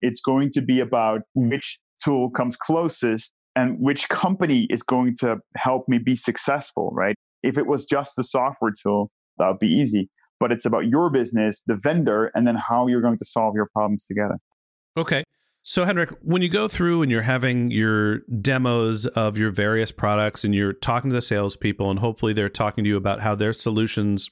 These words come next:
Speaker 2: help you with your existing workflows, how do you refine down what solutions you're focused on and evaluate some of the other things like price, the length of relationships, and how do you eventually get to moving forward with one solution? 'Cause at the end of the day,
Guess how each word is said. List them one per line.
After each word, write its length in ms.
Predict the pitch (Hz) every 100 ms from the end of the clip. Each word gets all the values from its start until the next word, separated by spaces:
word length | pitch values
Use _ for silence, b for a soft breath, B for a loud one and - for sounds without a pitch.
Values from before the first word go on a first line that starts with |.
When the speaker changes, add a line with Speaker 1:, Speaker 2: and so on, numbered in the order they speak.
| -
Speaker 2:
help 240 | 120 -
you 120 | 107
with 200 | 98 95 -
your 440 | 104 110 139 151
existing 640 | 127 107 117 - 104 98 98
workflows, 680 | 113 - - 101 95 92 - _ _ _ -
how 140 | 214
do 60 | 349
you 120 | 302
refine 720 | 120 - - 127 127 135 131
down 560 | 123 120 120 117 120 98
what 340 | 101 127 139
solutions 640 | - 117 113 127 135 123
you're 460 | 110 107 104 104 117 -
focused 440 | - 113 147 -
on 320 | 143 143 147 120
and 100 | 110
evaluate 640 | 98 101 117 113 110 -
some 140 | 117
of 20 | 107
the 140 | 104
other 240 | 110 120
things 480 | 113 117 110 107 101
like 320 | 98 98 - -
price, 640 | - 156 147 139 - - - -
the 100 | 98
length 440 | 98 120 135 -
of 120 | 117
relationships, 760 | 117 110 117 127 120 131 123 110
and 120 | 107
how 140 | 127
do 60 | 196
you 100 | 202
eventually 400 | 135 135 135 120
get 400 | 104 110 117 -
to 440 | - 117 110 104
moving 540 | - 104 110 123 120 104
forward 380 | - 110 107 101
with 240 | 107 -
one 400 | 98 95 110 117
solution? 580 | - 101 110 117 147 147
'Cause 200 | 123 113
at 100 | -
the 160 | 113
end 140 | 147 147
of 40 |
the 60 | 135
day, 320 | 151 139